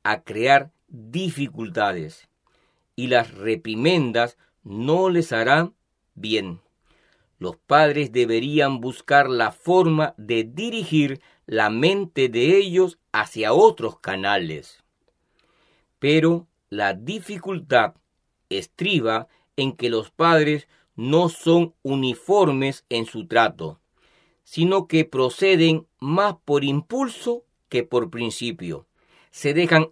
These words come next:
arrebatar por la pasión y no dan a sus hijos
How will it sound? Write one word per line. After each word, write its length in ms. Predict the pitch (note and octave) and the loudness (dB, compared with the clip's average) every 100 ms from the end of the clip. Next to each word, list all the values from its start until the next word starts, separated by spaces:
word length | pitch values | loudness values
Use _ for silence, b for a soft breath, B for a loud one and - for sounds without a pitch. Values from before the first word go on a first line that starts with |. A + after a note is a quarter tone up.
| _ | _
arrebatar 1160 | G3 G#3+ G#3 G3 G3 G#3 G3 F#3+ G#3 F#3+ A#2 - _ _ _ _ _ _ | -2 2 2 2 2 4 4 4 6 6 4 -6 _ _ _ _ _ _
por 160 | G#2+ | -6
la 200 | G#2+ G#2 | -2 -2
pasión 640 | G#2+ G2+ - E3 G#3+ A3 A3+ _ _ _ | 0 -4 2 4 4 2 -6 _ _ _
y 140 | G#2+ G#2 | -10 -6
no 360 | A2+ D3+ D#3+ | 0 4 4
dan 320 | D#3 E3 E3 - | 6 2 2 -2
a 160 | B2 | -6
sus 320 | A#2+ A#2 - G3+ | -6 -10 -10 -8
hijos 440 | F3+ - F3 | -6 0 -2